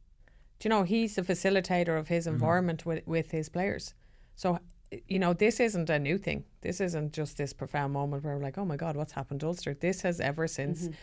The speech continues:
Speaker 1: the loss to Leinster last year. And it's kind of this burning question. And you're like, "Someone give me an answer here." Because at this stage, I don't know how they fix it. Like, I couldn't get over Ian Henderson's, um, penalty where,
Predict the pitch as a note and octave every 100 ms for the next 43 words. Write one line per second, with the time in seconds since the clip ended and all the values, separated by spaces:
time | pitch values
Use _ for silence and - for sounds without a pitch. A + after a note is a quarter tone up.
0 | - - D#3+ C3 C3+ - C#3+ C3 C#3 C#3
1 | C3+ C#3 - F3+ E3 C#3+ D3+ - D3+ -
2 | F3+ E3+ D#3 D3 - D#3 D#3 C#3+ C#3 D3
3 | F3 - C#3 - G#3 - D3+ D3 C#3 -
4 | - D#3+ E3+ F3 C#3+ D#3+ D3+ D3 C#3+ D#3+
5 | G3+ C#3 C#3 C3 C3 - - - C#3+ D#3+
6 | D3 - - - - - - F#3 G#3 F3+
7 | D#3 - D3+ E3 D#3 C#3+ D3 C#3+ - E3+
8 | - D3 D#3 D3+ - - G3 G#3 G3+ D#3+
9 | D3+ - D#3 D#3+ D3 D3+ D#3 D3 D3 D3+
10 | C#3 C#3 D#3 - C#3+ C3+ C3+ C3+ C#3 -
11 | - E3 D3+ D3 C#3+ C#3+ C#3